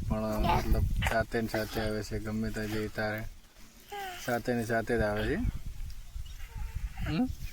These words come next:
હરખું બોલતા નથી આવડતું. ધીરે, ધીરે, ધીરે, ધીરે, ધીરે, ધીરે બોલતું થઈ જાય. કારણ કે અમુક છોકરાઓ બોલવાની તૈયારી, મતલબ બોલવાનું ચાલુ કરી દે, અત્યારે બધું સારું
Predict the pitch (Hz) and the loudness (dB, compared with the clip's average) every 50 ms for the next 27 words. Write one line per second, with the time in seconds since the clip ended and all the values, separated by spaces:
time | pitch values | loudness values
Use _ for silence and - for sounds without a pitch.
0 | - - - - - 1077 - - - - - - - - - - - - - - | -6 -6 -8 -12 -14 -18 -18 -18 -20 -16 -12 -10 -10 -10 -12 -14 -14 -12 -12 -12
1 | - - - - - - - - - - - - - - - - - - - - | -10 -10 -10 -8 -8 -8 -8 -8 -8 -10 -10 -10 -10 -12 -12 -10 -10 -10 -8 -6
2 | - 123 120 113 113 120 117 117 117 113 110 120 117 113 110 113 113 110 110 110 | -4 -2 -2 -2 -2 0 2 2 2 4 4 2 2 2 2 2 2 2 2 2
3 | 110 107 - 127 - - - - - - 117 113 117 120 113 120 113 117 117 110 | 0 -2 -4 -6 -6 -8 -8 -8 -4 -2 0 2 2 0 0 0 2 2 2 2
4 | 117 113 117 110 113 113 117 117 110 - 113 113 117 117 113 117 127 156 - - | 2 2 2 2 0 0 0 0 0 0 0 0 -2 -2 -2 -2 -2 -2 -4 -4
5 | - - - - - - - - - - 123 120 117 113 113 117 113 - 139 135 | -4 -4 -2 -2 -2 -2 -2 -4 -6 -4 -2 0 0 2 2 0 0 0 2 2
6 | 131 123 120 113 113 104 - - - - - - - - - - - - - - | 2 2 0 -2 -4 -4 -8 -8 -8 -6 -6 -6 -6 -8 -8 -8 -8 -10 -10 -12
7 | - - - - - - - - - - - - - - - - - - - - | -16 -20 -20 -18 -18 -16 -16 -16 -18 -18 -20 -20 -16 -12 -12 -12 -12 -10 -10 -8
8 | - - - - - 127 123 123 127 123 127 131 123 - - 139 127 143 139 135 | -8 -8 -8 -6 -4 -2 0 2 2 2 2 2 0 2 0 2 4 4 6 6
9 | 135 131 135 131 131 131 135 139 139 131 139 135 135 135 135 135 135 135 131 127 | 6 6 6 6 6 6 6 6 6 6 6 6 6 6 6 6 6 6 4 4
10 | 127 127 131 123 123 123 123 127 135 135 135 139 135 131 127 - - - - - | 4 2 2 4 4 4 4 6 6 6 6 4 4 2 0 -4 -12 -6 -2 0
11 | 127 127 139 135 123 123 117 113 120 117 110 113 123 117 117 113 117 117 123 120 | 2 2 2 4 4 2 4 4 4 2 2 4 4 4 4 4 4 4 4 4
12 | 120 120 117 120 117 | 4 4 4 4 4